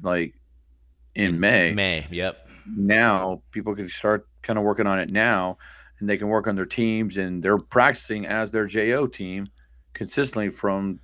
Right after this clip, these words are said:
Speaker 1: the February after, after high school swim season is
Speaker 2: Completely.
Speaker 1: done until J Os.
Speaker 2: Completely.
Speaker 1: So that'll be a much different kind of year and season, and I'm looking forward to that. And for everybody that's listening, we are putting together our twenty twenty-three calendar for the Southwest Zone now.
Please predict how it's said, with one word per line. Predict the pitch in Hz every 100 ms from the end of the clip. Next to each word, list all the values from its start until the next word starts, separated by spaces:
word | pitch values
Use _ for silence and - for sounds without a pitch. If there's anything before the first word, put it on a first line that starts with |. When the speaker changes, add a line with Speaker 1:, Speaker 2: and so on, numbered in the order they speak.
| -
Speaker 1:
the | 101
February | - 110 101 101 101
after, | 98 101 - 98 95
after | 87 95 101
high | 104
school | -
swim | 98 90
season | - 92
is |
Speaker 2:
Completely. | 90 82
Speaker 1:
done | 92 92 90 _ - - - _ -
until | 92 - 104
J | 95 95
Os. | - - -
Speaker 2:
Completely. | 90 80 85
Speaker 1:
So | 110 95 - - - - -
that'll | 110 113
be | 117
a | 107
much | 95 104 117 -
different | 107 110 104 101 - _ - _ -
kind | 110 101
of | 92 82 - - - -
year | 101 101 104 98
and | - 95 87
season, | - 117 87 92
and | 87 -
I'm | 107 104
looking | 98 - -
forward | 92 82
to | 80
that. | 82 107
And | 139
for | 127 139
everybody | 131 123 113
that's | 107 104 107
listening, | 98 110 101
we | 113
are | 107
putting | 104 101
together | 92 87 90 92
our | 87
twenty | - 85
twenty-three | - 85 82 87
calendar | 85 80 90 101
for | -
the | 76
Southwest | - - 82
Zone | 85 82
now. | 76 85 98